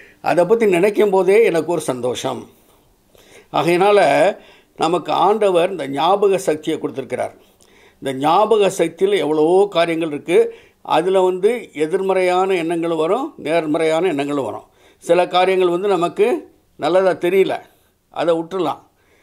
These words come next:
நல்லதா இருக்கிற காரியங்களை மாத்திரம் மனசு கொண்டு வரணும். ஏன்னா நல்லா இல்லாத காரியங்கள், எதிர்மறையான எண்ணங்களை கொடுக்குற காரியங்கள் நமக்கு உதவி செய்யாது. ஆகையினால் எது நமக்கு உதவி செய்யுதோ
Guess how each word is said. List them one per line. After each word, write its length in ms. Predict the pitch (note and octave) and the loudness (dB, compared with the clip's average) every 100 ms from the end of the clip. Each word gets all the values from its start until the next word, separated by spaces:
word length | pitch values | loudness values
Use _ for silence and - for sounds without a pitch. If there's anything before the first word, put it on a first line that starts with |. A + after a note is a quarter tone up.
| _ _ _ | _ _ _
நல்லதா 500 | C3 D#3+ G#3+ A3 G#3 | -4 -2 2 4 4
இருக்கிற 280 | F#3+ F3 F3 | 4 0 -4
காரியங்களை 420 | E3 E3+ E3 E3 | -2 -2 -2 -4
மாத்திரம் 280 | D#3 D3+ A3+ | -6 -4 -2
மனசு 260 | F3 D#3+ - | -2 -4 -6
கொண்டு 280 | C#3 B2+ | -6 -6
வரணும். 260 | G#2 G2 - _ - | -6 -10 -20 _ -14
ஏன்னா 280 | - F3+ F3+ | -6 -2 0
நல்லா 520 | D#3+ F#3 G3+ G3 F#3+ | 0 0 2 2 0
இல்லாத 440 | F3 F#3 G3 G3+ | 0 0 0 -2
காரியங்கள், 800 | F3 E3+ E3 D#3+ D#3+ F#3 A#2+ - _ _ _ _ | -4 -4 -4 -4 -4 -4 -6 -14 _ _ _ _
எதிர்மறையான 720 | - E3+ F3+ F3+ F3 F3+ F#3+ | -4 -2 0 -2 0 0 0
எண்ணங்களை 360 | F3 F3 F3+ E3 | -2 -2 -2 -4
கொடுக்குற 300 | D#3+ D#3 C#3 | -4 -8 -4
காரியங்கள் 400 | D#3 D#3 D3 G3 | -4 -2 -2 -4
நமக்கு 340 | E3 D3+ F#3+ | -4 -4 -4
உதவி 300 | F#3 D#3 D#3+ | -2 -2 -4
செய்யாது. 760 | E3 B2 B2 A#2 A2 C3 A2+ - _ _ _ _ | -6 -6 -4 -4 -6 -10 -10 -16 _ _ _ _
ஆகையினால் 520 | - D3 E3+ F#3 F#3+ D3 | -2 0 2 0 -2 -2
எது 260 | E3+ A#3 | -2 0
நமக்கு 300 | G3+ F3+ C#3 | 0 -2 -4
உதவி 220 | D3+ F#3 E3+ | -2 0 -2
செய்யுதோ 580 | C3 A#2 C3 E3+ A2 | -6 -4 0 0 -2